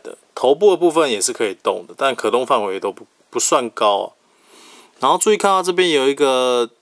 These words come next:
就是，呃，A F P四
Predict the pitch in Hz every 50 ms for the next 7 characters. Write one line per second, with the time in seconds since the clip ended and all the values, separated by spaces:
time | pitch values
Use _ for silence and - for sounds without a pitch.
0 | _ _ - - - 147 156 165 160 156 151 143 139 - 117 - _ _ _ _
1 | _ _ _ _ _ _ - 127 120 110 107 110 113 113 113 110 107 - - -
2 | - - - - - _ _ _ _ _ _ _ _ _ _ _ _ _ _ _
3 | _ _ _ _ _ _ - 151 147 147 151 156 151 - - 131 131 - - -
4 | 131 123 117 113 110 101 - - - 131 131 131 123 - - - 143 131 117 104
5 | 98 95